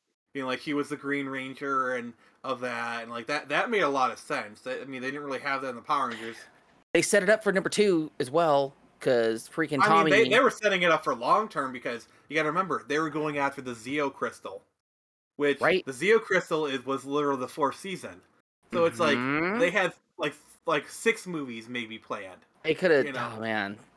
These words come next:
Speaker 2: I, I don't know why they didn't do any more with it, though. I'll have to look into that a
Speaker 1: I,
Speaker 2: little bit
Speaker 1: oh,
Speaker 2: more.
Speaker 1: the problem with the movie is it's a,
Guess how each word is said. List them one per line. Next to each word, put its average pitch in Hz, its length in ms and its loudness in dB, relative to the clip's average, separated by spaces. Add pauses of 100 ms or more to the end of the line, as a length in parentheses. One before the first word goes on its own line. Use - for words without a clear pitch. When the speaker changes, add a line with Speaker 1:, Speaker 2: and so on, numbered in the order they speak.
(200)
Speaker 2:
I, 160 180 4
I 180 40 4
don't 196 80 0
know 226 100 4
why 180 180 4
they 196 120 6
didn't 180 220 -4
do 165 160 -2
any 165 100 0
more 160 180 0
with 95 160 -4
it, - 140 -6
though. 67 300 -6
I'll - 460 -20
have - 40 -16
to 160 60 -2
look - 140 2
into 117 160 0
that 104 140 4
a 170 40 6
Speaker 1:
I, 185 60 4
Speaker 2:
little 196 80 -4
bit 202 60 4
Speaker 1:
oh, 208 140 6
Speaker 2:
more. 160 240 0 (300)
Speaker 1:
the 185 80 -4
problem 226 480 4
with 220 180 2
the 196 80 -4
movie 139 500 -4 (540)
is 151 480 0
it's 160 220 -6
a, 143 360 -4